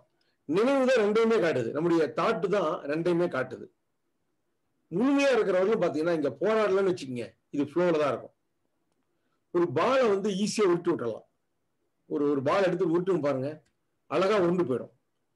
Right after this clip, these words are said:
நம்முடைய மனதினுடைய இயல்பே வந்து தோன்றி மறையக்கூடியதுதான், பிரவாகம் தான். பிரவாகத்துல தடை ஏற்படுறதுக்கு வாய்ப்பே இல்லை. எப்ப தடை ஏற்படும்? எப்பயுமே முழுமையா இருக்கிறவர்களும் பாருங்க, ஈஸியா ஃப்ளோ ஆகுதுங்களா?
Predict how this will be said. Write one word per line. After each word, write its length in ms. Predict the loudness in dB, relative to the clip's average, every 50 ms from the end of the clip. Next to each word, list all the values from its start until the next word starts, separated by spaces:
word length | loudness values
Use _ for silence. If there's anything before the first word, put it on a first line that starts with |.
| _ _ _ _ _ -6
நம்முடைய 340 | -2 0 2 2 2 2 0 0
மனதினுடைய 460 | 0 0 0 0 2 2 2 2 2 2
இயல்பே 340 | 2 2 2 2 2 2 2
வந்து 240 | 2 2 0 0 -2 -2 0
தோன்றி 360 | 0 0 2 2 2 0 0
மறையக்கூடியதுதான், 680 | 0 0 0 0 0 0 -2 -2 -4 -4 -4 -6 -8 -8 -6
பிரவாகம் 500 | -2 0 2 2 2 2 0 0 -2 -4
தான். 120 | -6 -8 -10 _ _ _ _ _ _ _ _ _ _ _ -4 0
பிரவாகத்துல 440 | 0 2 2 2 0 0 0 -2 -2
தடை 220 | 0 0 2 2 2
ஏற்படுறதுக்கு 540 | 2 0 0 -2 -4 -6 -6 -8 -10 -8 -8 -6
வாய்ப்பே 440 | -4 -2 -2 -2 -2 -2 -2 -2 -2 -2
இல்லை. 240 | -2 -4 -6 -10 -12 -14 _ _ _ _ _ _ _ _ _ _ _ _ _ _ -2
எப்ப 280 | -2 -2 -2 0 -2 0
தடை 240 | 2 2 2 4 4
ஏற்படும்? 360 | 2 2 0 -4 -6 -8 -10 -10 _ _ _ _ _ _ _ _ _ _ _ _ _ _ _ _ _ _ _ _ _ _ -4
எப்பயுமே 320 | -4 -4 -2 -2 -2 0 2
முழுமையா 320 | 2 2 2 2 2 0
இருக்கிறவர்களும் 420 | 0 0 -2 -2 -2 -2 -2 -2
பாருங்க, 240 | -2 -4 -4 -4 -6 -8 -10 -14 _ _ _ _ _ _ _ _ _ _ _ -10
ஈஸியா 340 | -6 -4 -4 -4 -4 -4 -4
ஃப்ளோ 160 | -2 -2 -2 -2
ஆகுதுங்களா? 400 | -2 -2 -4 -4 -4 -6 -6